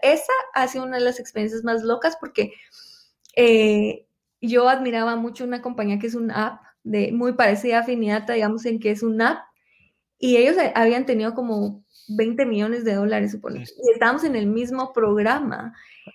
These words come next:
Speaker 1: Eh, y ahí fue cuando dijimos, ok, estamos en las grandes ligas,
Speaker 2: Claro.
Speaker 1: em, inversionistas acá, ruedas de negocio, prensa, o sea, como que a-, después de Startup, perdón, después del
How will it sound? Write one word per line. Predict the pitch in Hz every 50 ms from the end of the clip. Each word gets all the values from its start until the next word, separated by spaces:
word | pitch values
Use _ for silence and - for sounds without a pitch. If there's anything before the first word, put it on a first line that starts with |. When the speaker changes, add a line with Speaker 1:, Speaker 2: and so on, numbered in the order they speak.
| _ _ _ -
Speaker 1:
Eh, | 240 233 226 226 220 220 214 208 - - _ _
y | - 262 247
ahí | 226 226 226 277 277
fue | 285 294 285
cuando | 302 285 277 269 262
dijimos, | 226 208 208 240 233 226 226 214
ok, | 226 226 226 233
estamos | 220 202 208 208 - 220 220 233 240 247
en | - 262 233 220
las | 208 202 202 202 202 202 - _
grandes | - 233 220 208 208 208 220 226 240 247
ligas, | 226 247 247 240 240 247 247 247 262 285 277 -
Speaker 2:
Claro. | - - 226 220 214 208
Speaker 1:
em, | 208 214 208 202 202 196 190 190 196 196 208 208 _ _ _ _ _ _ _ _ _ - _ _ _ _
inversionistas | - 247 240 240 233 233 226 233 247 226 226 226 226 226 - - 220 226
acá, | 214 208 208 - 233 233 240 240 240 240 240 240
ruedas | 240 240 247 233 233 233
de | 233 240
negocio, | 233 214 208 208 208 208 226 226 226 - - 226 226 214 214 214 214
prensa, | - 214 220 220 220 233 226 - 226 214
o | 220
sea, | 220 233 220 214 - - - _ _ _ _ _ _ _ _ _ _ _ _ _ _ _ _ _ _ _
como | - 262 247 254 247
que | 247 262 240 226 190 - - - _
a-, | 233 233 - -
después | 226 247 233 233 233 - 269 262 269 269 247
de | 262 277 269
Startup, | 269 269 269 254 247 254 269 269 - _ _ _ _ _
perdón, | 240 226 220 226 214 208
después | 220 226 - - 233 233 240 226
del | 247 240 240 233 226 226 226 226 220 220 220 220 214